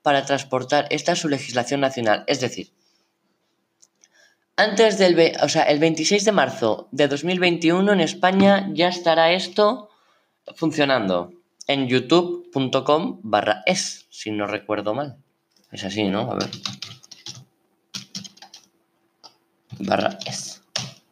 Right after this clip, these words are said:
¿Es así? Pues no, creo que no es así. Me lo acabo de inventar.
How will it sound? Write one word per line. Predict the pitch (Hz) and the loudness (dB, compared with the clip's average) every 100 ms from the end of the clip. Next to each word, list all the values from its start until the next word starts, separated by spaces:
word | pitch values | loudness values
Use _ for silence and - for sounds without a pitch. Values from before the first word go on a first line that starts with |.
| _ - | _ -10
¿Es | 117 | -6
así? | 117 117 143 - - _ _ _ _ _ _ _ _ _ _ | -6 -4 -6 -8 -20 _ _ _ _ _ _ _ _ _ _
Pues | - 101 | -6 -4
no, | 101 98 - | -4 -8 -16
creo | _ 104 107 | _ -6 -4
que | |
no | 202 | -4
es | 202 | -6
así. | 196 - - _ _ _ _ _ _ _ _ _ | -10 -14 -20 _ _ _ _ _ _ _ _ _
Me | 117 | -4
lo | |
acabo | 104 | 0
de | 104 | 0
inventar. | 101 98 - - | 0 -2 -4 -12